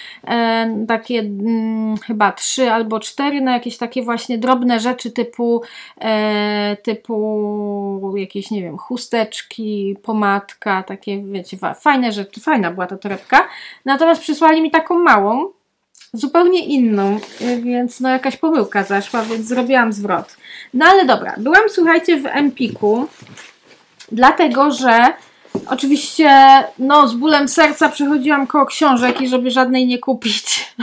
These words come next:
<laughs> bo jeszcze kolejka czeka, żeby przeczytać, e, ale już, już upatrzyłam jakąś, co bym chciała, no ale nieważne, nie kupiłam książki żadnej, powstrzymałam się, walczyłam z pokusą,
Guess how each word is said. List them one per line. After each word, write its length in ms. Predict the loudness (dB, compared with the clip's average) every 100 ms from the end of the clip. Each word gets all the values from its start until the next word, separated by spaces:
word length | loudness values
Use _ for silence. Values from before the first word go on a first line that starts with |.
| -6 -4 -4 -10 -18 _ _
<laughs> 880 | 0 2 2 -2 -6 -18 -16 -14 -6
bo 220 | 2 4
jeszcze 260 | 4 0 -2
kolejka 500 | -2 0 0 2 0
czeka, 580 | 2 -2 4 4 4 2
żeby 540 | -2 -2 -2 -4 -4 -4
przeczytać, 800 | -6 -4 -4 2 4 2 -4
e, 540 | -6 -2 0 0 -2 0
ale 180 | 4 6
już, 160 | 4 0 2
już 200 | 4 4
upatrzyłam 600 | 2 4 4 6 4 4
jakąś, 380 | 0 -2 -6 -4
co 120 | -6
bym 140 | -6 -6
chciała, 520 | -6 -2 2 2 0 -12 -16 -18 -8
no 260 | 0 2 6
ale 320 | 6 6 4
nieważne, 600 | 2 4 2 2 -2 -2 -6
nie 300 | -4 0 0
kupiłam 380 | -2 0 2 2
książki 400 | -2 -8 -8 -4
żadnej, 360 | -2 -2 -4 -2
powstrzymałam 640 | -4 -4 -6 -2 0 0
się, 280 | -2 -4 -4 -4 -6
walczyłam 540 | 4 4 6 2 2
z 80 | 0
pokusą, 600 | -8 -8 -8 -2 -2